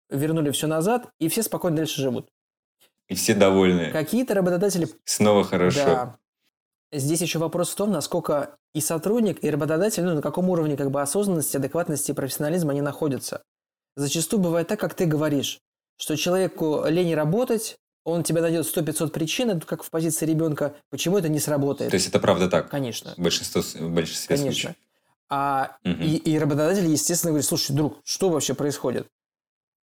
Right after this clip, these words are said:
Speaker 1: А, и вот здесь очень такая тонкая и, э, хрупкая грань между тем, что невозможно сделать, а ф-, по факту это, это как:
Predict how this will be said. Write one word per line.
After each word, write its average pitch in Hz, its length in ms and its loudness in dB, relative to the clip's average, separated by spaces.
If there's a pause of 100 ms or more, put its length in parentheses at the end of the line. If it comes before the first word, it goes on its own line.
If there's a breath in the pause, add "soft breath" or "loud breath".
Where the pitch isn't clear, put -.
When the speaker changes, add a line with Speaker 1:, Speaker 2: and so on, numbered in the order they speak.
(320)
Speaker 1:
А, 117 120 -4
и 139 180 0
вот 160 140 2
здесь 214 240 0
очень 185 220 0
такая 175 240 0
тонкая 165 680 2
и, 147 340 4
э, 139 380 2
хрупкая 165 400 -2
грань 143 380 0
между 139 340 0
тем, 151 300 0
что 143 400 0
невозможно 156 600 0
сделать, 135 520 0 (960)
а 127 200 -2
ф-, - 140 -6
по 143 200 -4
факту 147 320 -2
это, 147 120 -2
это 139 180 0
как: 135 220 -6